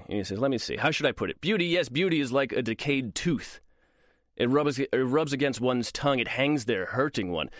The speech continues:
insisting on its own existence. Finally, it gets so that one cannot stand the pain and goes to the dentist to have the tooth extracted. Then, as one looks at the small, dirty, brown, blood-stained tooth lying in one's hand, one's thoughts are likely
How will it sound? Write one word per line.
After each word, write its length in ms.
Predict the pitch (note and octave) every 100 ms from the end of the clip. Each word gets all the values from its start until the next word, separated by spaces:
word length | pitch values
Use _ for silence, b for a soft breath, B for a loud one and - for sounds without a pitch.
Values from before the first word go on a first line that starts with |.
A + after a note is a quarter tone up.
| B
insisting 520 | B2+ A2+ G3 F#3 D3+
on 100 | C3
its 120 | B2 B2+
own 120 | B2
existence. 540 | G2+ C#3+ F3 F#2+ E2
Finally, 300 | - E3+ E3
it 80 | B2+
gets 160 | D3+ -
so 300 | D3 C3+ B2+ B B
that 140 | - A#2+
one 220 | C#3+ D3
cannot 260 | C#3 B2+ -
stand 400 | - D3 D3+ C3+
the 40 |
pain 300 | C3+ D3 D3
and 80 | C3
goes 140 | C#3+
to 80 | B2
the 60 | A2+
dentist 320 | C3 C#3 B2+
to 60 | B2
have 60 |
the 60 | G#2+
tooth 240 | - A3+
extracted. 500 | - - F2 - - - b b b b
Then, 160 | B2 C#3
as 120 | A#2
one 180 | B2+ B2
looks 140 | C3
at 80 | A2+
the 40 |
small, 360 | - B2+ A#2+ G#2+
dirty, 280 | F#2+ A2+ G#2
brown, 360 | F#2 G#2+ G#2
blood-stained 640 | F2+ F#2+ G#2+ - A#2 G#2+ G2
tooth 180 | A#2+ A2+
lying 200 | A2 G2+
in 80 |
one's 180 | G2 F#2+
hand, 240 | A2+ A#2+ G2
one's 240 | G#2+ G#2
thoughts 260 | A2+ A#2 -
are 80 |
likely 440 | F#2+ A2 A#2 A2